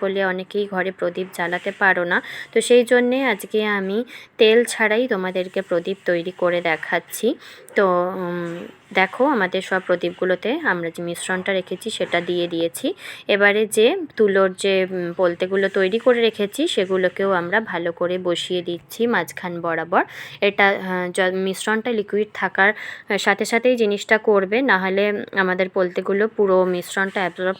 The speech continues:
করতে পারবে না, শক্ত, মানে, জমে গেলে আর কি। তো সেই জন্যে খুব সাবধানে এই কাজটা খুব তাড়াতাড়ি করে নেবে। তো কিছুক্ষণ পর দেখবে পোলতেগুলো সব আমাদের অ্যাবজর্ব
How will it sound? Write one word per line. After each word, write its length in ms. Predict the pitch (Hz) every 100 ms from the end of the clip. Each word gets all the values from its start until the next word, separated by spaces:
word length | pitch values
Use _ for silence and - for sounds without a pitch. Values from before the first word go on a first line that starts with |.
| -
করতে 280 | 185 - 202
পারবে 360 | 190 175 180
না, 160 | 180 226
শক্ত, 380 | 220 165 _ 185
মানে, 380 | 180 175 170
জমে 320 | 175 196 190 190
গেলে 340 | 180 175 175
আর 80 | 165 -
কি। 140 | 277 403 - - - -
তো 100 | 196
সেই 220 | 226 214
জন্যে 240 | 214 233
খুব 180 | 320 247
সাবধানে 460 | - 190 180 196 220
এই 80 | 233
কাজটা 380 | 185 175 202
খুব 160 | 196 220 -
তাড়াতাড়ি 500 | 170 165 180 185 403 - - -
করে 260 | - 202 175
নেবে। 260 | 170 175
তো 120 | 175 208
কিছুক্ষণ 420 | 208 233 262 262
পর 240 | 240 214 226
দেখবে 300 | 220 220 294
পোলতেগুলো 640 | 277 185 175 185 196 226
সব 260 | 254 208 233 -
আমাদের 400 | 180 180 180 254
অ্যাবজর্ব 460 | 175 165 - 233